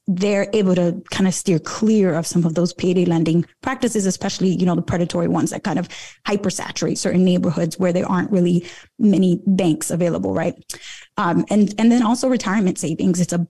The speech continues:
big difference when you look at, um, school-based research that shows that students who get their first job in high school, which a lot of students tend to work 'cause they wanna get a car and they <laughs> wanna,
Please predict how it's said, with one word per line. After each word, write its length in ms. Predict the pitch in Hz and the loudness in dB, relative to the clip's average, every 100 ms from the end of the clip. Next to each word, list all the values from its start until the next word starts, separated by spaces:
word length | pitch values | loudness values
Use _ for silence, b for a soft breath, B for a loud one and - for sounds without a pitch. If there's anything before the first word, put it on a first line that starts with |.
| - | -2
big 220 | 247 190 | 0 2
difference 420 | 196 196 165 156 | 0 0 -2 0
when 100 | 175 | 2
you 100 | 175 | 2
look 200 | 185 180 | 2 0
at, 220 | 165 156 B B B _ - | -4 -8 B B B _ -4
um, 380 | 175 151 190 180 - - | -2 0 -2 -4 -10 -10
school-based 580 | - - 208 180 180 | -4 0 2 2 0
research 360 | 185 185 170 165 | 0 0 -2 -2
that 120 | 151 | -4
shows 360 | 156 185 185 175 | -2 0 0 0
that 140 | 160 | -4
students 380 | - 208 202 214 | -2 2 4 2
who 80 | 208 | 0
get 140 | 185 | 0
their 120 | 170 | -2
first 360 | 175 170 175 160 | -4 -4 -4 -4
job 320 | 147 151 170 | -4 -2 0
in 100 | 170 | 0
high 220 | 160 165 | 0 0
school, 360 | 170 - 247 247 | -2 0 0 2
which 280 | 202 - - - | 2 -2 -8 -6
a 80 | 190 | -2
lot 220 | 165 160 | -2 -4
of 60 | 170 | -4
students 280 | 175 175 | 0 0
tend 200 | - 165 | 0 -2
to 80 | 175 | -2
work 260 | 160 175 180 | -2 -2 -2
'cause 140 | 175 | 0
they 80 | 175 | 2
wanna 180 | 165 165 | 2 2
get 140 | 175 | 0
a 40 | 180 | 0
car 380 | 349 - - - | -2 -2 -4 0
and 120 | 196 | 2
they 60 | 196 | 4
<laughs> 100 | 190 | 4
wanna, 300 | 214 202 | 4 2